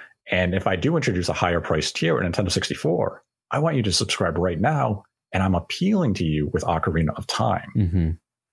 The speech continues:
Speaker 1: If I give you Ocarina of Time in month eight of the year, you probably have lost interest.
Speaker 2: Yeah, that's a good
Speaker 1: And
Speaker 2: point.
Speaker 1: I lost
Speaker 2: Yeah.
Speaker 1: money.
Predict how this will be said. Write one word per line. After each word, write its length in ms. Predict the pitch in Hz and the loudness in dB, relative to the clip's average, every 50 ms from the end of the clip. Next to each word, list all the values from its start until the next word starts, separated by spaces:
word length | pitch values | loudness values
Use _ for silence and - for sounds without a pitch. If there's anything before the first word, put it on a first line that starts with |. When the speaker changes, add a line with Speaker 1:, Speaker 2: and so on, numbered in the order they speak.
| _ _ _ _ _ _ _ _ _ - | _ _ _ _ _ _ _ _ _ -4
Speaker 1:
If 80 | - 104 | -2 0
I 80 | 131 | 2
give 140 | 147 170 147 | 2 2 2
you 80 | 113 110 | 2 2
Ocarina 420 | 110 110 101 - 107 95 92 85 | 2 0 0 0 0 0 0 0
of 100 | 78 - | -2 -2
Time 440 | - - 160 170 165 127 107 87 - - _ _ | -2 0 0 2 2 2 0 0 -4 -8 _ _
in 160 | - 98 87 82 | 0 0 2 2
month 380 | 85 90 87 82 73 - - _ _ _ _ _ _ _ _ _ _ _ _ _ _ - | 2 2 2 0 -2 -4 -10 _ _ _ _ _ _ _ _ _ _ _ _ _ _ -2
eight 420 | 147 170 156 - - 214 - - | 0 0 0 -2 -4 -10 -4 -2
of 120 | - 95 | 0 0
the 60 | 92 85 | 2 2
year, 480 | 80 80 80 73 69 67 69 - - _ _ _ _ _ _ _ _ _ _ _ _ _ _ _ _ _ _ _ | 2 2 0 0 0 -2 -4 -6 -8 _ _ _ _ _ _ _ _ _ _ _ _ _ _ _ _ _ _ _
you 160 | 95 98 - _ - | -6 -6 -6 _ -8
probably 540 | - 135 127 127 135 123 117 117 120 113 98 | -4 -4 -2 0 0 -2 0 0 0 0 0
have 200 | 92 98 90 87 | 0 -2 -2 -2
lost 400 | 80 80 87 85 82 - - - | -2 0 0 0 0 -2 -4 -4
interest. 560 | - 78 - - - - - - - - - - - - _ _ | -4 -4 -2 -2 -4 -6 -6 -6 -6 -8 -10 -14 -18 -20 _ _
Speaker 2:
Yeah, 260 | - 143 151 147 143 143 | -2 0 2 2 2 2
that's 220 | 147 160 156 - | 0 0 -2 0
a 20 | |
good 200 | 156 160 165 147 - | 0 0 0 0 0
Speaker 1:
And 100 | 113 98 | 0 2
Speaker 2:
point. 40 | 87 | 2
Speaker 1:
I 180 | 85 90 98 | 2 2 2
lost 360 | 95 92 92 90 87 82 80 | 0 2 2 2 2 0 0
Speaker 2:
Yeah. 60 | 82 78 | 0 0
Speaker 1:
money. 400 | 76 78 73 67 65 65 - | 0 0 0 -2 -4 -8 -8